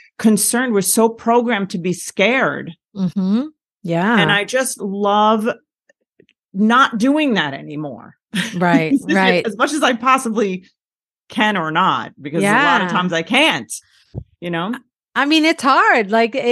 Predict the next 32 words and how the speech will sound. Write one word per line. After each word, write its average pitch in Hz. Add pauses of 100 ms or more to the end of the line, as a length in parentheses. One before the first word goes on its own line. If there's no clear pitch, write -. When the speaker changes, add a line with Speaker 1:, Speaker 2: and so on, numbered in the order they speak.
(160)
Speaker 2:
it's 247
Speaker 1:
Yeah. -
Speaker 2:
very 233
easy 349
to 214
go 202
back 190
to 277
those 220
protective 220
measures. 226
It 196
is, 302
it 214
does 254
feel 359
scary. 170 (360)
I 214
think 240
the 214
word 220
that 202
Glennon 202
Doyle 214
uses 170
is 165
representative, 185
that 196
our 214
Speaker 1:
Mm. 208
Speaker 2:
representatives 196
go 190